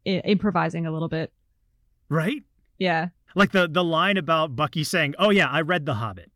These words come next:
Speaker 2: when it came out."
Speaker 1: <laughs>
Speaker 2: And, and, like, that doesn't feel like the Bucky we know, but because they're so gr-, they're great interjections, I'm, I'm down for it. It just feels like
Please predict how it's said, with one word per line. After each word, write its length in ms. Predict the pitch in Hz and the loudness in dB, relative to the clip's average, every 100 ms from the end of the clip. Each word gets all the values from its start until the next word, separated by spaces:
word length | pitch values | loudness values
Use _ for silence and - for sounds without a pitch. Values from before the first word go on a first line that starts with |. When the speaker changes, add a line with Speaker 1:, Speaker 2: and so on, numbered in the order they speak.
| _ | _
Speaker 2:
when 160 | - 135 | -8 -8
it 80 | 117 | -6
came 240 | 139 117 | -4 -4
out." 180 | 123 - 262 | -4 -4 -4
Speaker 1:
<laughs> 180 | 233 | -4
Speaker 2:
And, 400 | 240 180 139 143 165 | -4 -6 -6 -6 -2
and, 140 | 185 | 2
like, 300 | 196 185 - | 4 2 0
that 180 | 180 202 | 0 4
doesn't 340 | 247 240 196 - | 4 4 0 -2
feel 260 | 196 226 | 0 2
like 160 | 226 196 | 0 -2
the 80 | 160 | -4
Bucky 360 | 175 175 160 | -4 -4 -4
we 140 | 143 135 | -4 -4
know, 540 | 135 165 196 131 120 - _ _ | -4 -4 -4 -6 -8 -14 _ _
but 140 | 175 | -4
because 420 | 151 - 160 170 170 | -4 -6 -4 -4 -2
they're 120 | 175 | -6
so 540 | - - 156 156 139 - | -6 -8 -6 -6 -10 -12
gr-, 100 | 160 | -12
they're 160 | 170 170 | -2 -2
great 360 | 113 139 165 139 | 0 -2 -2 -4
interjections, 720 | 139 110 123 180 - 107 - | -6 -4 -4 -4 -6 -10 -10
I'm, 280 | 107 120 - | -10 -10 -10
I'm 280 | 117 131 113 | -8 -6 -4
down 260 | 117 156 160 | -4 -6 -8
for 180 | 104 | -10
it. 60 | 95 | -12
It 40 | |
just 180 | 101 120 | -8 -6
feels 220 | 143 123 127 | -4 -4 -4
like 220 | 117 | -6